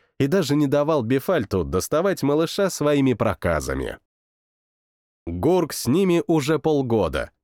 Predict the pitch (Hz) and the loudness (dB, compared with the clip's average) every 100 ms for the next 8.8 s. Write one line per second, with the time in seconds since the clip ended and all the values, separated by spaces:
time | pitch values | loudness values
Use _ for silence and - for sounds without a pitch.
0 | _ _ - 92 156 220 170 165 156 147 | _ _ -8 -2 0 2 2 2 2 2
1 | 131 147 196 180 156 127 151 - 127 - | 0 0 2 2 2 2 -2 -2 -4 -2
2 | 131 120 170 156 87 65 - _ _ 147 | -4 -2 0 0 0 -2 -8 _ _ 0
3 | 214 180 - 147 185 196 139 139 156 147 | 2 0 -2 -2 -2 0 0 0 0 2
4 | 131 101 107 76 78 - _ _ _ - | 2 2 0 0 -4 -6 _ _ _ -4
5 | 135 143 156 147 143 175 170 95 78 67 | 0 2 0 0 2 2 2 0 -2 -2
6 | 120 123 202 175 156 139 143 175 160 131 | -2 0 -2 0 0 0 0 2 0 0
7 | 127 127 135 - 170 165 147 135 131 139 | 0 2 2 0 -2 0 2 2 2 0
8 | - 123 113 147 180 - 139 98 | 0 -2 0 0 -2 0 0 0